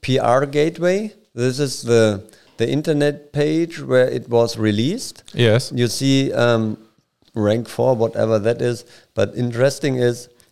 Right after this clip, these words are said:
Speaker 1: visits, yeah? You see also Alexa, how many Alexa calls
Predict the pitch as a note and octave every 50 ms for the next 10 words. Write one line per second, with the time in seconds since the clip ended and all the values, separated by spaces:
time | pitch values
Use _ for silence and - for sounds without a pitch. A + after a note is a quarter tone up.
0 | _ G#2+ B2 B2+ A2 A2+ G#2 - - - - - - _ _ - G2+ G#2+ A2+ B2
1 | C#3+ - - _ _ _ _ _ _ _ _ _ _ _ _ _ _ _ _ _
2 | _ _ _ - B2+ B2 A#2+ A2+ A2+ G2+ G2 A#2+ C#3 - B2 C3 C3 B2+ - B2
3 | A#2 A2 A2 B2 - - - C#3+ C3+ B2+ B2 B2 B2 A#2 A#2 A2 G#2+ A2+ A#2 A#2
4 | A2+ A2 G#2+ G#2+ G#2+ G2+ F#2+ - _ - - G2+ G#2 A2+ - - - A#2+ A2 A2
5 | G2+ - - G#2+ G#2+ A2 A2+ G#2 - -